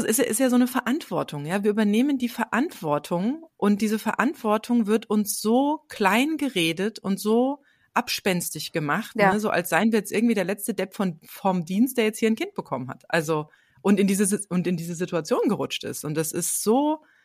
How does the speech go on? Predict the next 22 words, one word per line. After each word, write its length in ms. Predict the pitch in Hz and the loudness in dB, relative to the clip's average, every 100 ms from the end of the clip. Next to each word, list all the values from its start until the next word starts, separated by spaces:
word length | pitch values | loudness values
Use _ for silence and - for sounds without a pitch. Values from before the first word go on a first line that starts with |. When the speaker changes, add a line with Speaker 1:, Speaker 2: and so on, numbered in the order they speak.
| _ _ _ _ | _ _ _ _
Speaker 1:
es 200 | - 220 | 2 2
ist, 260 | - 233 - | 2 -2 0
ja, 380 | 208 226 269 262 | 2 4 4 2
es 200 | 214 - | 0 -6
ist 180 | 233 | -2
nicht 160 | 240 233 | -2 2
nur 100 | 226 | 2
ein 40 | |
bisschen 320 | 208 262 262 220 | 4 0 0 0
was, 180 | 202 202 | 0 -2
was 100 | 202 | -6
schief 300 | - 208 - | -4 -4 -2
läuft, 300 | 202 202 202 | 0 0 -2
sondern 260 | 190 185 175 | -6 -4 -4
da 80 | |
läu-, 200 | 170 170 | -2 -2
läuft, 380 | 165 175 175 - | -2 -2 -4 -12
äh, 320 | 170 - - 156 | -12 -8 -8 -4
ganz, 400 | 160 196 - - 156 | -2 -4 -6 -8 -4
ganz 240 | 156 247 | 0 0
wenig 420 | 247 214 233 220 185 | 2 6 6 4 4
richtig, 480 | 320 - 226 220 | 4 4 4 4